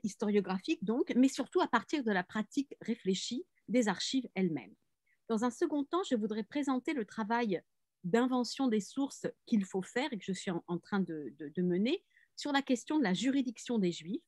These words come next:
des tribunaux juifs modernes et des Juifs devant les tribunaux, dans le cas des litiges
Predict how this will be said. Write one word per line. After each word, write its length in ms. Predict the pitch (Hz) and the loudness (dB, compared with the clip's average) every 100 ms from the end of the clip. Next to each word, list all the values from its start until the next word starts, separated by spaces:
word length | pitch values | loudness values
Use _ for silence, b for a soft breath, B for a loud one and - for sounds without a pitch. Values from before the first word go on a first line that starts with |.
| 160 | -6
des 100 | 190 | -4
tribunaux 500 | 185 233 190 220 240 | -2 0 0 2 0
juifs 340 | 190 190 240 - | 0 -4 -6 -4
modernes 480 | 175 170 156 175 302 359 _ _ - | -2 -2 -2 -2 -2 -4 _ _ -4
et 80 | 208 | 0
des 160 | 214 | 2
Juifs 240 | 185 254 240 | 0 0 0
devant 220 | 196 220 | 0 0
les 100 | 180 | -2
tribunaux, 540 | - 180 160 160 349 - _ _ _ _ - | -2 -4 -2 -4 -6 -10 _ _ _ _ -2
dans 140 | 220 | 2
le 120 | 214 | 2
cas 160 | 196 302 | 4 2
des 120 | 240 | 2
litiges 520 | 196 170 - 262 330 | 0 -2 2 2 2